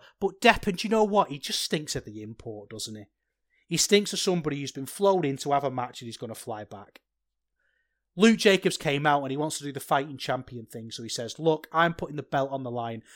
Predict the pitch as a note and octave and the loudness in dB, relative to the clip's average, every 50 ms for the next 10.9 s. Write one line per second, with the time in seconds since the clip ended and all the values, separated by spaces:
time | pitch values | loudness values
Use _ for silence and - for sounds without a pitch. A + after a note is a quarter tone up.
0 | - - _ - E3 D#3+ D#3+ D#3+ D#3+ D#3+ D#3 D#3 D#3 D3+ D3 C#3 - _ _ _ | -20 -16 _ 4 6 8 8 8 6 0 0 2 4 4 2 2 -2 _ _ _
1 | - - D#3+ D3 C3+ - C#3 C3+ C3 B2 C#3 C3+ C3 B2 B2+ - - C3+ B2 B2 | -2 -2 0 0 0 2 2 2 2 0 -2 -6 -6 -6 -6 -6 -4 -4 -4 -4
2 | A#2 A2+ A2+ A2+ A2 G#2+ - - - A2 - - C#3+ D3 D3 D3 - - D#3 D3 | -4 -10 -12 -12 -12 -14 -14 -14 -12 -10 -4 0 0 0 0 -2 -6 -4 -4 -4
3 | C#3+ - - - D#3 D3 D3 C3 C#3 B2+ - - - C#3 C3 B2 - - B2 A#2+ | -4 -6 -12 -6 -6 -6 -6 -4 -6 -8 -8 -8 -10 -10 -10 -10 -8 -6 -8 -8
4 | A#2 - A2+ A2 A2 - - A2 G#2+ _ - _ _ _ _ _ _ _ _ _ | -8 -12 -14 -14 -14 -14 -14 -16 -16 _ -20 _ _ _ _ _ _ _ _ _
5 | _ _ _ _ - C#3 C3 B2+ B2 A#2+ B2 _ _ _ _ - F#3 F3+ D#3 D3+ | _ _ _ _ -2 0 0 0 -2 -8 -12 _ _ _ _ 0 2 2 2 2
6 | C3+ - D#3+ - - C#3 D3 C#3+ - B2+ A#2+ C3 C3 - B2 A#2 B2+ A#2+ A#2+ A#2 | -2 -4 -2 2 4 4 4 4 2 -2 -6 -8 -10 -12 -10 -10 -10 -10 -10 -12
7 | A2+ G#2+ - A2+ A2+ A2 A2 B2 A#2+ A2 - C3 A#2+ A#2+ A#2 A2 G#2 - C#3 - | -14 -12 -12 -12 -12 -10 -8 -8 -8 -8 -10 -10 -10 -10 -10 -12 -10 -10 -10 -8
8 | - - - E3+ E3 D#3 - E3+ D#3 D#3 - - E3+ D3 D3+ D3 - C#3 C3+ C3 | -2 0 2 2 2 0 -2 -6 -6 -4 2 4 4 4 4 2 -8 -10 -10 -8
9 | - C#3 B2 - - C3 C#3 C#3 - D3+ B2 A#2+ C3+ B2 C3 C3+ C#3 - C#3 B2+ | -6 -6 -6 -6 -6 -8 -8 -4 -2 -2 -2 -2 -4 -4 -2 -2 -2 -4 -6 -8
10 | B2+ B2+ C3 B2+ - C3+ A#2+ - - - C3 A#2+ A#2 A2+ - - A2 | -8 -10 -10 -10 -12 -14 -12 -12 -12 -10 -10 -10 -10 -10 -10 -12 -14